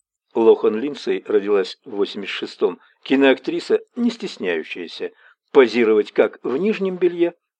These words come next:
так и бизоново. «Здорово у вас получается»,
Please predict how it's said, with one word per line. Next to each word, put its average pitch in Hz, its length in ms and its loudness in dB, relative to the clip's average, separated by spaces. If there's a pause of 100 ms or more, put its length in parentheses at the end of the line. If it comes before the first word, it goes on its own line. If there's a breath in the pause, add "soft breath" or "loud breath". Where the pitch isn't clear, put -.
(280)
так 117 360 4
и 123 100 -8
бизоново. 95 800 -2 (600)
«Здорово 101 760 4
у 120 120 4
вас 110 300 2
получается», 127 800 2